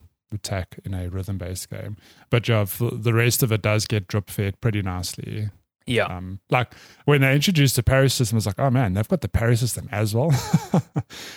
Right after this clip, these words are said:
Speaker 1: Like, and here's a
Speaker 2: I was
Speaker 1: grapple
Speaker 2: actually
Speaker 1: that you can
Speaker 2: surprised that
Speaker 1: use
Speaker 2: they were
Speaker 1: to, in
Speaker 2: introducing
Speaker 1: combat
Speaker 2: something
Speaker 1: and
Speaker 2: new that late into the game already.
Speaker 1: Yeah.
Speaker 2: Um, but,
Speaker 1: Oh, but it's
Speaker 2: a-,
Speaker 1: so
Speaker 2: and, and, and it
Speaker 1: good.
Speaker 2: fits so well. The,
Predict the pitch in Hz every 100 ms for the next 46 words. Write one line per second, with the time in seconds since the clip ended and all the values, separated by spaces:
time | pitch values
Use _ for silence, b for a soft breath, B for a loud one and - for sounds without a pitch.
0 | B 120 110 - 117 131 151 165 139 170
1 | 160 107 113 175 127 139 131 139 127 123
2 | 127 123 123 135 123 123 180 135 107 120
3 | 110 110 120 117 104 110 104 107 110 120
4 | 110 110 101 101 110 107 98 95 117 113
5 | 101 98 95 98 _ _ _ _ _ _
6 | _ - - 123 113 110 95 107 127 -
7 | 139 131 113 123 127 - - 147 - 123
8 | 117 113 113 113